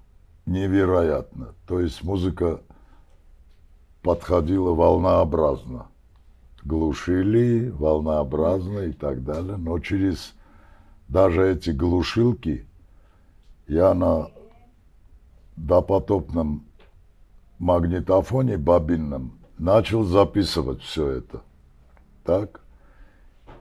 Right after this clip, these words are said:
Впервые я услышал божественную музыку на фортепиано и не понимал, что это такое. Я начал каждый день это слушать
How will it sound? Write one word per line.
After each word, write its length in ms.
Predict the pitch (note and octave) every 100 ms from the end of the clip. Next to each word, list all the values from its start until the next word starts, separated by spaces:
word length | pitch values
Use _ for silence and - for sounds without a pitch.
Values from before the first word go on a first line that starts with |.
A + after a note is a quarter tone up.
| -
Впервые 560 | F2+ G#2+ G#2+ B2 B2 A2+
я 140 | G2+
услышал 600 | G2 E2+ A#2+ A2+ - G2
божественную 880 | D#2+ F#2 F#2 A2 F#2 - F#2 F#2 F2
музыку 680 | E2+ D#2+ B1 B1+ - B1 - - - - - - - - -
на 160 | C#2+ E2
фортепиано 920 | F2 D#2+ C#2+ D#2 D2 D#2 C2 B1 - -
и 100 | E2+
не 160 | F#2 F2+
понимал, 640 | F#2+ G2+ G#2+ A2+ A2+ G2 - _ - - -
что 360 | - - F#2+
это 160 | F#2 F#2
такое. 640 | - F2 - D2 A#1 A1+ - - - - - - - - - - - - - - - -
Я 240 | D#2 F2+ A2
начал 380 | A2+ G#2 G#2
каждый 420 | F2 A2 A2+ D#2+ F#2
день 260 | G2+ A2
это 240 | G2+ F2 E2
слушать 720 | - F2+ E2+ G#2 G2+ -